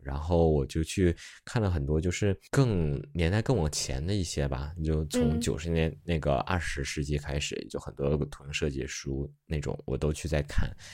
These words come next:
Speaker 1: 然后包括海报设计我也在就是随-，
Speaker 2: 嗯。
Speaker 1: 翻阅吧，但没有那么系统的学习。
Speaker 2: 嗯。
Speaker 1: 然后前几天我也看个就是讲，演讲，讲座，那个人是一个就网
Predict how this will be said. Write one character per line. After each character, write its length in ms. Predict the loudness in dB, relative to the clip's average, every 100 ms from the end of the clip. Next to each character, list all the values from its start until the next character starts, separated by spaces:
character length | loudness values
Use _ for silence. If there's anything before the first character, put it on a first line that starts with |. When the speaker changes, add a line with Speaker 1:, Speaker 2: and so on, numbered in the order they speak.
| -12
Speaker 1:
然 120 | 0 2
后 40 |
包 160 | 4 4
括 120 | 4
海 240 | 2 0
报 200 | 2 2
设 200 | 4 0
计 200 | 0 0
我 160 | 0 0
也 100 | 0
在 500 | -2 -2 -2 -2 -6
就 120 | -8
是 440 | -8 -2 -2 -2 -4
随-， 180 | -6 -10
Speaker 2:
嗯。 40 | -10 -6
Speaker 1:
翻 180 | -2 0
阅 160 | 2
吧， 200 | 2 0 -2
但 80 | -2
没 120 | 0
有 120 | 0
那 140 | 0
么 140 | 0 0
系 240 | 0 0
统 120 | -2 -2
的 40 |
学 280 | -4 2 2
习。 200 | 2 -2 -8 -16 -14 -16 -18 -18 -4
Speaker 2:
嗯。 160 | -2 2
Speaker 1:
然 160 | 2
后 500 | 4 6 8 8 6 0 -10 -20 -20 -20 -20 -20 -20 -12 0
前 160 | 6
几 140 | 8 8
天 160 | 6
我 80 | 8
也 80 | 6
看 460 | 6 6 6 6 4
个 240 | 2 2 0
就 120 | -4
是 280 | -2 0 0 -2 _
讲， 180 | -2 -2 -2
演 280 | -4 0 2
讲， 220 | 4 2 2 -14 -12
讲 200 | -8 -4
座， 280 | 2 2 0 -16 -20 -2 4
那 80 |
个 80 | 6 6
人 180 | 6
是 240 | 2 4 4
一 160 | 4
个 180 | 4 6 4 2
就 160 | 0
网 240 | 2 0